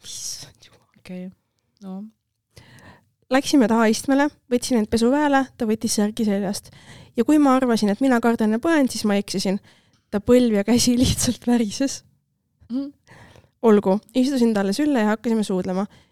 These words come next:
Speaker 1: Elu halvim suudlus. Ta suudles mu poolt suud lihtsalt.
Speaker 2: Oo,
Speaker 1: Ju.
Speaker 2: need vennad. <laughs>
Speaker 1: Siis ta pani oma käe mulle tagant.
Speaker 2: Koerad.
Speaker 1: Oota, mis asja? Siis ta pani oma käe mulle tagant
Speaker 2: Öö.
Speaker 1: ja hakkas enda arust vist mu tussi katsuma.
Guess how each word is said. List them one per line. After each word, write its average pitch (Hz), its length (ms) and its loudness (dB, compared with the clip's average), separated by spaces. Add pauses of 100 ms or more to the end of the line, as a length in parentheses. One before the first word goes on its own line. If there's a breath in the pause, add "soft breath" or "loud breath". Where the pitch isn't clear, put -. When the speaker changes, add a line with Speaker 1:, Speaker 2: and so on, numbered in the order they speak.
(160)
Speaker 1:
Elu 240 220 6
halvim 202 340 0
suudlus. 185 500 -6
Ta 220 120 -6
suudles 226 280 0
mu 208 120 -2
poolt 220 420 -2
suud 196 360 -6
lihtsalt. 208 460 -10
Speaker 2:
Oo, 220 240 -10
Speaker 1:
Ju. 254 240 0 (140)
Speaker 2:
need 190 240 -8
vennad. 185 320 -8 (640)
<laughs> - 600 -14
Speaker 1:
Siis - 280 0
ta 240 100 4
pani 311 280 10
oma 294 240 8
käe 320 280 8
mulle 262 300 6
tagant. 277 320 6
Speaker 2:
Koerad. 311 380 8
Speaker 1:
Oota, 285 260 4
mis - 380 -8
asja? 302 300 2
Siis - 220 -2
ta 277 80 4
pani 277 280 2
oma 202 160 0
käe 262 300 0
mulle 196 320 -2
tagant 269 760 -4 (420)
Speaker 2:
Öö. 196 200 -14 (140)
Speaker 1:
ja 220 160 0
hakkas 220 360 0
enda 226 300 2
arust 202 280 -2
vist - 200 -8
mu 208 100 -6
tussi - 580 -4
katsuma. 214 560 -8